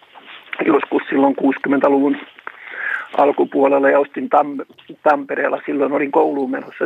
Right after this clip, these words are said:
sitten ensimmäisille luokille ja tota, ostin mustaa makkaraa sille. Voit arvata, että se oli muuten iso ny-, <laughs> nyssäkästä mustaa massa-, makkaraa, jota sain siitä, siitä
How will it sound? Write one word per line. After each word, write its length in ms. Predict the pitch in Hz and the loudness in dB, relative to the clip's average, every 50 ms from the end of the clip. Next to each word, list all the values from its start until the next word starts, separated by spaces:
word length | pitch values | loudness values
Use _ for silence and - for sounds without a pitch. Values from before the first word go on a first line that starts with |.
| - | -6
sitten 300 | - - - - 143 135 | -6 -10 -10 -4 -2 0
ensimmäisille 600 | 143 143 139 - 139 151 170 160 - 160 151 156 | 0 0 0 0 2 2 2 2 2 4 4 4
luokille 460 | 156 156 165 160 151 - - 135 127 135 | 4 4 4 4 2 2 -2 -6 -6 -6
ja 160 | 135 127 127 | -6 -6 -6
tota, 300 | - - - - - - - _ _ _ _ _ _ _ _ _ _ _ _ - - - - - - - _ - | -8 -6 -4 -4 -4 -4 -6 _ _ _ _ _ _ _ _ _ _ _ _ -20 -20 -18 -20 -20 -20 -20 _ -2
ostin 400 | - 151 147 - - 156 143 139 | -2 -2 -2 -2 0 0 2 2
mustaa 420 | 147 175 185 175 - - 131 123 | 2 0 0 -2 -2 -2 -2 0
makkaraa 520 | 131 135 135 - - 131 127 - 131 135 - | 0 -2 -4 -2 -2 -2 -2 -2 -2 -4 -4
sille. 200 | - - - - - - - _ _ _ _ _ _ _ _ _ _ _ _ _ _ _ - 175 | -6 -10 -10 -12 -14 -16 -18 _ _ _ _ _ _ _ _ _ _ _ _ _ _ _ -2 0
Voit 180 | 151 151 139 139 | 2 4 4 4
arvata, 400 | 156 160 170 156 127 - 156 143 | 4 2 2 0 -2 -2 -2 -2
että 180 | 123 - - 131 | -2 -2 -6 -6
se 60 | - 151 | -4 -4
oli 120 | 143 143 | -4 -2
muuten 300 | 143 143 - 147 156 160 | -4 -2 0 0 0 0
iso 240 | 180 170 - 143 135 | 0 0 2 0 0
ny-, 160 | 135 139 131 - - - - - - | 0 -2 0 0 0 0 -2 -6 -8
<laughs> 60 | 202 160 - - | -8 -8 -6 -6
nyssäkästä 680 | 240 - - - - - - - 262 - - - 143 | -6 -6 -6 -8 -10 -6 -4 -4 -4 -2 -2 -4 -2
mustaa 440 | 147 135 147 - - - - 131 - | -2 -4 -10 -8 -4 0 0 0 0
massa-, 440 | 120 127 - - - - - - | -2 -6 -8 -10 -16 -14 -10 -4
makkaraa, 460 | - 139 127 - - - 123 135 127 123 | -2 -2 -2 0 -2 0 2 2 2 2
jota 280 | 123 123 - - - - - - - - - - - _ - | 0 -4 -8 -10 -12 -12 -16 -20 -20 -20 -20 -20 -20 _ -4
sain 240 | 147 147 143 143 143 | -4 -2 -2 -4 -6
siitä, 380 | - 135 120 - - 143 131 - - _ _ _ _ _ _ _ _ _ _ _ _ _ _ _ _ _ _ _ _ _ _ _ _ - | -6 -6 -6 -2 0 0 0 -2 -4 _ _ _ _ _ _ _ _ _ _ _ _ _ _ _ _ _ _ _ _ _ _ _ _ -6
siitä 260 | 139 - - - | -6 -4 -2 -2